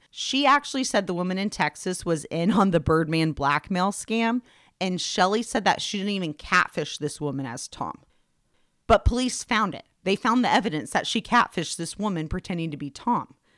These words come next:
Shelley also insinuates that she didn't like the way Paris was texting Birdman, and so that's why she threatened her and ultimately uploaded the naked photos.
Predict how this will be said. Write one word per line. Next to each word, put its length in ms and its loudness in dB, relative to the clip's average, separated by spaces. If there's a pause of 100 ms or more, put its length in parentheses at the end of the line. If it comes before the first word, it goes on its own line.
(420)
Shelley 460 2
also 300 2
insinuates 560 -4
that 140 -2
she 140 -8
didn't 200 -2
like 180 2
the 80 -4
way 160 2
Paris 400 -4
was 160 -8
texting 560 -8
Birdman, 540 -2 (320)
and 160 -4
so 160 -2
that's 500 -2
why 200 -2
she 260 -8
threatened 420 -4
her 260 -2
and 160 -4
ultimately 500 -6
uploaded 460 -4
the 100 -6
naked 380 -8
photos. 760 -10